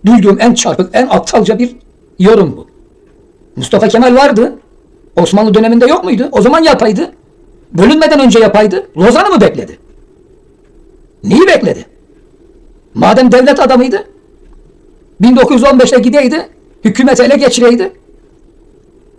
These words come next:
İkinci Dünya, Birinci Dünya Savaşı'na sokmayaydı. İki milyon kilometre kare toprak üzerindeydik.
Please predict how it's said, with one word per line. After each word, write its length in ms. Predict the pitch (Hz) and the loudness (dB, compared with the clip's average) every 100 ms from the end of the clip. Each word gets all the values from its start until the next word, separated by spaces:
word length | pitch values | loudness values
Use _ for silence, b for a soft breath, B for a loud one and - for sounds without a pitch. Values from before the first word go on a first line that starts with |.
| _ - | _ -8
İkinci 300 | - 220 254 | -4 -2 -2
Dünya, 240 | 269 269 | 0 0
Birinci 260 | 226 233 220 | 0 0 0
Dünya 200 | 277 269 | -2 0
Savaşı'na 360 | 247 240 262 | 0 0 -2
sokmayaydı. 640 | 202 285 269 247 247 170 - b - | -2 0 2 2 0 -4 -10 b -6
İki 200 | 196 339 | -2 0
milyon 280 | 349 294 285 | 0 0 2
kilometre 460 | 247 262 262 269 | 2 0 0 0
kare 220 | 247 262 | 0 0
toprak 320 | - 233 302 254 | 0 0 -2 0
üzerindeydik. 500 | 233 196 185 285 | 0 2 0 -2